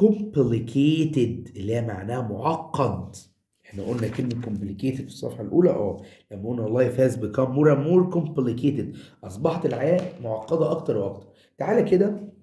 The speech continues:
قبل ما نشوف السؤال، هو بيقول لي كلمة complicated اللي هي معناها صعب، بتساوي إيه يا جماعة؟ بتساوي complex، معقد. طب عكسها إيه؟ عكسها easy، عكسها simple. دايمًا بنقولها إحنا في ال-،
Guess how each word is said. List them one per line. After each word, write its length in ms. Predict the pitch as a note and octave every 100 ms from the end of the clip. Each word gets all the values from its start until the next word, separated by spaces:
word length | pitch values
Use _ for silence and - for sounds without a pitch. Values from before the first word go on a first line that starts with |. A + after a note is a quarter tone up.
| -
قبل 160 | D3+ C#3+
ما 80 |
نشوف 180 | B2+ C#3+
السؤال، 420 | C3+ - G2+ F2+ - - C3
هو 60 |
بيقول 140 | C3+ F#3+
لي 80 | G3+
كلمة 320 | G3+ F#3 -
complicated 840 | B2 A2 G#2 G#2 E3 F#3 F3 D3+
اللي 160 | A2+ B2+
هي 80 | C#3+
معناها 280 | A#2+ C3
صعب، 380 | C3 A#2+ G2 A2
بتساوي 360 | A2 - G#3 G3
إيه 60 |
يا 40 | -
جماعة؟ 540 | A2+ G#2 G2 G2 - - _ _ _ _
بتساوي 340 | F#2 - G#2+ G#2+
complex، 440 | A#2+ D3 F3 F3+ - - - _ _ _
معقد. 640 | G#2+ A2 D3+ C#3 G2+ F#2 - - _ _ _ _ _ -
طب 180 | G#2
عكسها 400 | G2 G#2 - F#3
إيه؟ 500 | D3 A#2 G#2 G#2 - _
عكسها 480 | F#2+ G2 - B2+ -
easy، 340 | F#3 E3+ A#2 - - - _ _ _ - -
عكسها 340 | F2+ - C3
simple. 560 | C3 G#3 F3+ C3+ C3+ - - - - _ _ _ - - -
دايمًا 260 | A#2+ C3 A2+
بنقولها 540 | A2 - D3 B2+ G#2+
إحنا 200 | C3+ C3+
في 140 | -
ال-، 460 | A2 G#2+ G2+ G2